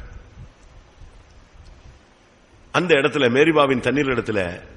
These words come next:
மனம் பதறி பேசிட்டான். மனம் பதறி பயங்கரமா பேசிவிட்டான். நூத்தி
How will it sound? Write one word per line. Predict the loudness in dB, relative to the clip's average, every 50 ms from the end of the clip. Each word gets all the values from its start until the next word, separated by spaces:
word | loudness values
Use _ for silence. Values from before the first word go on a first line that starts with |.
| -20 -20 -20 -20 -20 -20 -20 -20 -20 -20 -16 -12
மனம் | -8 -6 -4 -4 -4 -4 0
பதறி | 2 2 4 4 2 0
பேசிட்டான். | -4 -6 -8 -8 -8 -10 -12 -16 -18 -20 -20 -20 -20 -20 -20 -20 -20 -20 -20 _ -20 -20 -20 -20 -20 -20 -20 -20 -20 _ _ -20 -20 -20 -20 -20 -20 -20 -20 -20 -20 -20 -20 -18 -16
மனம் | -14 -12 -10 -8 -8 -6 -4 -4
பதறி | -4 -2 -2 -2 -2 -4 -6 -8 -12 -20 -20 -20 -20 -20 -20 -20 -20 _ -20 -20 -20 -20 -20 -20 _ _ _ _ _ _ _ _ -20 -20 _ -20 -16 -8
பயங்கரமா | -4 -2 -2 0 0 2 0 0 0
பேசிவிட்டான். | 0 -4 -6 -10 -12 -14 -16 -16 -20 -20 -20 -20 -20 _ _ _ -12 -6
நூத்தி | -4 -4 -4 -4 -4 -6 -6 -6 -8 -12 -18